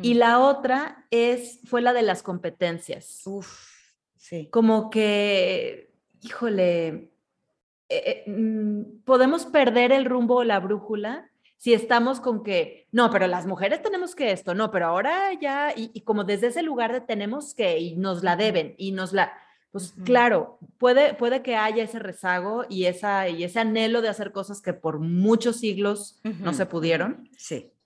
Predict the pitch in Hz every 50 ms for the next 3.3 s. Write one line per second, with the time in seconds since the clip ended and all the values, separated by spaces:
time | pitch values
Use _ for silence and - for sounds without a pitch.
0 | _ - 180 175 185 180 - - 202 185 180 190 180 - 185 180 180 170 165 175
1 | 226 349 - - - _ - 160 151 - - - 160 156 151 147 147 143 - -
2 | 156 - - 170 165 175 175 170 170 165 170 196 262 - - _ _ _ _ -
3 | 190 170 170 180 175 170